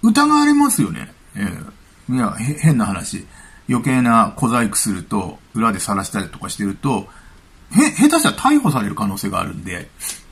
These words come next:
余計なことするからね。捜査の支障もきたすんで。か-、まあだから、Xさんがやってるって仮定して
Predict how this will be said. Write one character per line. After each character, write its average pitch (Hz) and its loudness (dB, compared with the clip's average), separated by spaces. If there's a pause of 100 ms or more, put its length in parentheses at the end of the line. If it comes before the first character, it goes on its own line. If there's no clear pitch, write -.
余 107 0
計 107 2
な 101 2
こ 104 -2
と - -10
す - -4
る 101 -4
か - -6
ら - -14
ね。 202 0 (200)
捜 123 0
査 101 -2
の 85 -10
支 113 -2
障 104 2
も 98 -2
き - -8
た 107 -2
す 98 -4
ん 87 -8
で。 - -12 (340)
か-、 - -10
ま 104 0
あ - -4
だ 101 -2
か 92 -6
ら、 92 -10
X 294 0
さ 311 2
ん - 0
が 123 -6
や 185 4
っ 202 -6
て 320 2
る 330 2
っ 330 0
て - -6
仮 127 0
定 160 4
し - -4
て 196 2